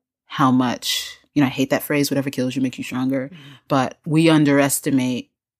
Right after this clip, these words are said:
Speaker 1: we underestimate our problem-solving skills. Like, that's what we were talking about at the beginning, is life is nothing but problem solving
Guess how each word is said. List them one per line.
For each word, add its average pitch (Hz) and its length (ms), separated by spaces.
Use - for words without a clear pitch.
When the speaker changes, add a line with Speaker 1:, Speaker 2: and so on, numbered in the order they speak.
Speaker 1:
we 220 140
underestimate 247 500
our 240 80
problem-solving 208 600
skills. - 320
Like, 147 120
that's 190 180
what 190 100
we 214 60
were 190 60
talking 180 280
about 170 140
at 165 80
the 156 80
beginning, 151 400
is 135 360
life 165 360
is 170 160
nothing 143 260
but 139 160
problem 123 340
solving - 460